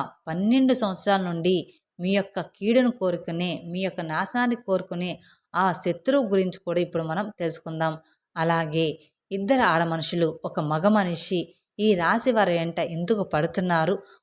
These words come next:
వారి వెంట పడడానికి కారణం ఏంటో కూడా ఇప్పుడు మనం తెలుసుకుందాం. కాబట్టి వీడియోని ఎక్కడా స్కిప్ చేయకుండా చివరి వరకు చూడండి. అప్పుడే మేమేం చెప్తున్నామో మీకు పూర్తిగా అర్థమవుతుంది.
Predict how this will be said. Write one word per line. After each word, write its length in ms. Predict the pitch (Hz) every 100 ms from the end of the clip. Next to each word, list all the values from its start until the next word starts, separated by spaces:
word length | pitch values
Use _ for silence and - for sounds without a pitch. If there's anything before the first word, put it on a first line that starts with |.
| _ 160
వారి 340 | 185 208 190
వెంట 260 | 170 214 269
పడడానికి 680 | - 185 180 180 175 170 185 -
కారణం 320 | 147 151 170 165
ఏంటో 220 | 160 160
కూడా 280 | 156 165 202 247 - _ -
ఇప్పుడు 240 | 214 208
మనం 240 | 175 170 226
తెలుసుకుందాం. 680 | 180 160 - 160 156 165 - _ _ _ 185
కాబట్టి 460 | 165 160 151 180 165 170
వీడియోని 360 | 165 180 170
ఎక్కడా 280 | 156 - 226
స్కిప్ 320 | 269 - 196 -
చేయకుండా 380 | 170 165 160
చివరి 340 | 180 - 160 156
వరకు 240 | 156 156
చూడండి. 420 | 185 170 160 160 165 _ _ _ 165
అప్పుడే 440 | 165 - 175 175 - - _ 175
మేమేం 400 | 175 165 175 233
చెప్తున్నామో 680 | 247 247 - 196 170 170 208
మీకు 240 | 185 180
పూర్తిగా 500 | - 165 165 175 180
అర్థమవుతుంది. 680 | 156 151 160 156 - 156 156